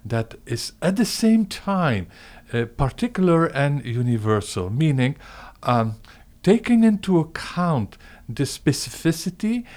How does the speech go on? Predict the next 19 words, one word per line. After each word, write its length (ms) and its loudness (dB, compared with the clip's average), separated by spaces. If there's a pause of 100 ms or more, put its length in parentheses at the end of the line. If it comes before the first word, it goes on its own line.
(340)
and 680 4
the 180 0
bridging 520 2
and 160 -2
communication 800 -2
on 100 -2
the 140 -6
other 240 -4
hand. 320 -8 (280)
So 180 -4
I'm 200 2
working 580 4
with 200 0
this, 320 -6
uh, 80 -6
special 500 -2
term 460 0
of 200 -2 (360)
transdifference, 1400 0